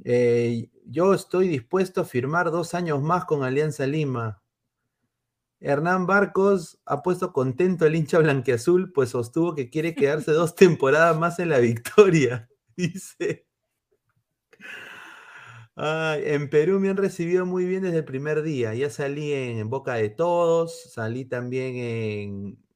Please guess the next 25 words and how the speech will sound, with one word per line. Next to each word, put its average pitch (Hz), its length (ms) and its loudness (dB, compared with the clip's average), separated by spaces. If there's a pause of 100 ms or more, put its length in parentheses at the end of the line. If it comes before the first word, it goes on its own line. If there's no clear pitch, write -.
(140)
<laughs> - 400 -10
no, 107 320 -6
perdón. 101 320 -4 (400)
"En 135 140 -6
Perú 156 180 0
me 185 80 -2
han 185 60 -2
recibido 170 360 -4
muy 156 140 -4
bien 165 140 -4
desde 151 360 -4
el 131 120 -2
primer 135 300 -4
día. 127 220 -2
Si 120 160 -8
fuera 185 360 -4
por 156 180 -4
mí, 196 400 0 (440)
mañana 170 640 -2
firmo 185 480 -2
contrato 151 500 -2
por 139 160 -4
dos 143 180 0
años 143 260 -4
más. 123 400 -6